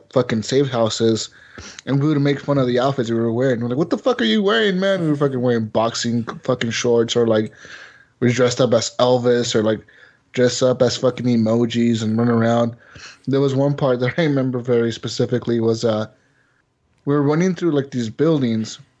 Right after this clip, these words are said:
Randomly, we ran into, like, this gym, like a U F C gym. And there was a ring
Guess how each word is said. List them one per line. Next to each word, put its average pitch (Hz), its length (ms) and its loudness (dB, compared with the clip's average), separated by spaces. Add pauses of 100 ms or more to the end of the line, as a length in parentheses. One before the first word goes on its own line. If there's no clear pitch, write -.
(1000)
Randomly, 170 640 0
we 139 80 2
ran 131 220 0
into, 143 200 -2
like, 131 200 -2
this 110 180 -4
gym, 123 380 0
like 110 200 -8
a 117 40 -2
U 120 220 0
F 110 80 -4
C 143 260 0
gym. 104 360 0 (800)
And 120 120 0
there 151 100 4
was 147 160 2
a 139 60 2
ring 123 400 2